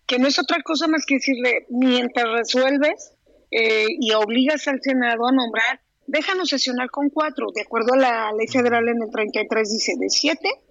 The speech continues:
cuando menos cinco, pero el argumento es, bueno, tenemos ya cerca ya de siete mil, más de siete mil cien recursos de revisión, de estos mil, más de mil son de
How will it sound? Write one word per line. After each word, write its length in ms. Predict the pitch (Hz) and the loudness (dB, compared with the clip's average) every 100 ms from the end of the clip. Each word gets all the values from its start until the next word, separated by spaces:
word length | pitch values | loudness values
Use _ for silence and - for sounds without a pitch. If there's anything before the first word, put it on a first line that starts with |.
| _ _ - | _ _ -6
cuando 260 | 226 220 | -4 -2
menos 280 | 220 220 226 | -2 -2 -2
cinco, 420 | 311 320 226 - | -2 -4 -6 -6
pero 380 | 233 247 269 262 _ _ _ | -2 0 0 -2 _ _ _
el 140 | - | -2
argumento 680 | 247 240 240 247 262 254 277 | 0 0 0 2 2 0 0
es, 360 | 269 294 330 - | 0 0 -4 -8
bueno, 300 | 233 233 202 | -8 -6 -6
tenemos 440 | - 226 240 269 254 | -6 -2 0 0 0
ya 280 | 240 233 - _ _ | 0 0 -6 _ _
cerca 720 | - 269 277 311 302 262 226 | -4 0 0 0 -2 -2 -2
ya 220 | 202 220 214 | -4 -4 -2
de 100 | 247 | -2
siete 400 | 254 - 220 214 | -2 -2 -4 -4
mil, 200 | 220 240 | -6 -2
más 240 | 240 320 | -2 0
de 80 | 339 | -2
siete 280 | 262 262 240 | -2 -2 -4
mil 180 | 226 240 | -4 -4
cien 320 | 233 247 240 - _ _ - | -2 0 -2 -8 _ _ -8
recursos 720 | 226 226 - 254 262 294 240 | -4 -4 0 2 2 0 -4
de 80 | |
revisión, 580 | 214 196 190 226 226 - | -4 -6 -6 -4 -4 -6
de 220 | 220 220 | -2 0
estos 400 | 247 254 359 - 294 | 0 0 -2 0 2
mil, 460 | 247 254 294 415 523 233 | 4 6 4 2 -4 -10
más 240 | 220 233 233 | -4 -2 2
de 80 | 269 | 2
mil 160 | 269 | 2
son 260 | 254 269 | 2 2
de 80 | 262 | 4